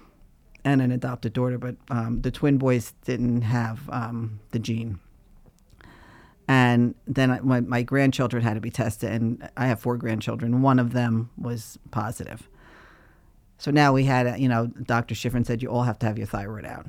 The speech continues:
You know, there's no ands, ifs, or buts about it. You have to have your thyroid out." So I was the first to go. I got the results that I had, that I did have cancer related to the R E T gene in my thyroid.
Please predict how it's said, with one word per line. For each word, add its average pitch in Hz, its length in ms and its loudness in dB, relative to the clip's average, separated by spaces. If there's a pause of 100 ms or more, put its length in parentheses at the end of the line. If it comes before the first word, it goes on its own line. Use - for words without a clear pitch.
You 131 140 2
know, 120 100 4
there's 117 240 -2
no 117 320 0 (540)
ands, 131 220 4
ifs, 120 140 -6
or - 60 -4
buts 117 260 -8
about 117 240 -6
it. 107 120 -12
You 113 100 -4
have 117 320 -4
to - 80 -6
have 110 160 -2
your 113 100 -8
thyroid 110 380 -8
out." - 240 -12 (720)
So 120 300 0
I 127 160 -2
was 127 180 0
the 123 100 -4
first 123 320 -2
to 143 60 -4
go. 120 360 -2 (180)
I 135 100 2
got 127 180 2
the 135 80 -2
results 131 380 2
that 120 100 0
I 120 60 0
had, 123 260 0
that 127 240 -4
I 123 120 -4
did 127 180 -2
have 127 160 -2
cancer 120 500 -2 (640)
related 120 460 -2
to 120 120 -6
the 117 220 -6 (100)
R 117 200 -4
E 117 80 -4
T 117 220 -6
gene 107 360 -8 (520)
in 113 140 0
my 110 120 0
thyroid. 107 480 -6